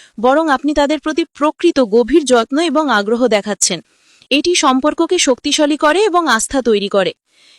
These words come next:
এখানে একটি গুরুত্বপূর্ণ বিষয় হলো প্রয়োগযোগ্যতা। শুধু খেয়াল রাখলেই হবে না, সেই মনোযোগকে কার্যকরীভাবে প্রকাশ করতে হবে।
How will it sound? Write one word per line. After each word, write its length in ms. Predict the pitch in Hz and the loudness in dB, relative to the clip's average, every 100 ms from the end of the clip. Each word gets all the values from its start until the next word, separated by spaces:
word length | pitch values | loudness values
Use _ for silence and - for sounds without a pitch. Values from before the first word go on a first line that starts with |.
| - | -4
এখানে 280 | 269 330 349 | -4 -2 -4
একটি 180 | 359 359 | 0 -2
গুরুত্বপূর্ণ 580 | 262 294 - 349 339 339 | 0 -2 -2 -2 -2 -2
বিষয় 320 | 285 - 320 | -2 -2 0
হলো 160 | 311 339 | 0 -2
প্রয়োগযোগ্যতা। 800 | - 262 285 247 233 185 190 160 - _ _ - | 0 2 2 0 -2 0 -4 -6 -12 _ _ -6
শুধু 220 | 311 359 | 0 0
খেয়াল 320 | - 277 254 311 | 0 0 0 0
রাখলেই 360 | 349 349 392 | -2 2 0
হবে 220 | 320 208 190 | 2 0 -2
না, 120 | 170 - _ _ | -6 -14 _ _
সেই 180 | - 330 | -2 0
মনোযোগকে 540 | 285 269 302 330 - 359 | 2 2 0 -2 -4 -2
কার্যকরীভাবে 800 | 240 214 214 285 339 330 294 339 | 0 0 -2 -2 -2 0 -2 -4
প্রকাশ 360 | - 254 311 294 | -2 0 0 -2
করতে 300 | 311 302 269 | -4 -2 -2
হবে। 260 | 214 180 | -2 -4